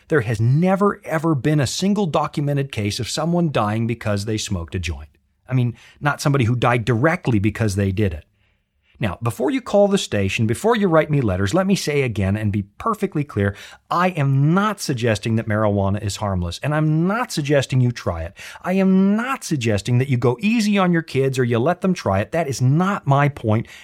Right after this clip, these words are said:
at all. All I'm really doing is trying to point out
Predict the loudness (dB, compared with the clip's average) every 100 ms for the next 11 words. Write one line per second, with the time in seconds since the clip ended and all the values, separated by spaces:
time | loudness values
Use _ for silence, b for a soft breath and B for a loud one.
0 | B -6 0 4 4 2 -4 B B B
1 | B _ 0 2 4 4 4 4 0 2
2 | 4 4 2 0 -6 -4 -4 -4 -2 0
3 | 0 -2 -4 -8